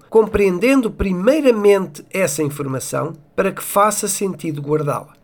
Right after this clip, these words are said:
Pode também contribuir-se para o armazenamento da informação utilizando algumas técnicas como as mnemónicas. Por exemplo, quanto à posição da sílaba tónica, as palavras podem se classificar como EGA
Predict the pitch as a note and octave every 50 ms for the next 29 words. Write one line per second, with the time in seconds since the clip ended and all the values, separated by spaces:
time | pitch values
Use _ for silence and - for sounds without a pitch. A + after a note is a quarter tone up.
0 | _ _ _ _ _ _ _ _ _ _ _ - - C4+ C#4+ C#4+ - C#4+ B3 G#3+
1 | F3 D3+ D3+ C#3+ C#3 C#3+ D3+ D3 - - - F3 E3+ D3 E3+ D#3+ D3+ D3+ E3 D3
2 | D3+ - - D#3 D3 D3 D3+ D3+ D#3 E3+ G#3+ A3+ F#3 F#3 G3 E3+ C#3+ C3 B2+ B2
3 | B2+ - E3 E3 D#3 - E3+ F3 F#3 F3 - - D3 C#3 D3+ D#3 - - - -
4 | - _ - G#3+ G#3+ - C4 B3+ B3 A#3+ G#3 D#3 G3+ A3 A#3+ A#3 A3 G#3+ G#3+ G3+
5 | G#3+ A3 G#3 - - - - - F3+ F3 E3+ F3 F3+ E3+ D#3+ F3 F3+ - - -
6 | - F3 F3 F3 E3 C#3 D3+ D#3+ D#3+ D#3+ D3+ D3+ E3 E3+ E3 D3 A#2+ - - -
7 | - - - - _ _ - - C#3 B2+ C3 A2+ A#2+ F3 F#3 - - - - -
8 | _ _ _ _ _ _ _ _ _ - - G3+ G3 F#3 D3 F3+ D#3+ D3+ - F3
9 | D#3 D3 E3+ D3+ C#3 - A#3 A3 F#3+ D3 C3 B2+ - - - C#3 C#3+ D#3+ F3+ A3
10 | G#3+ - F3+ D3+ D3 D#3 D#3+ D3+ G3+ A3 G#3+ - _ _ _ _ _ _ - -
11 | B3 - - - - B3 G3 E3+ E3 D#3+ F3+ F#3+ - - - E3 D#3 D3 D#3+ E3+
12 | E3 - - - F#3 F#3 F#3 - - - E3+ D#3 D3 - D#3 D3+ D3+ D#3 D#3 D#3
13 | D3+ - D#3 D#3+ D3+ D#3 D#3 D3+ - - _ - G#3+ A#3+ A#3 F3 C#3 D3 C#3 A2+
14 | G#2+ -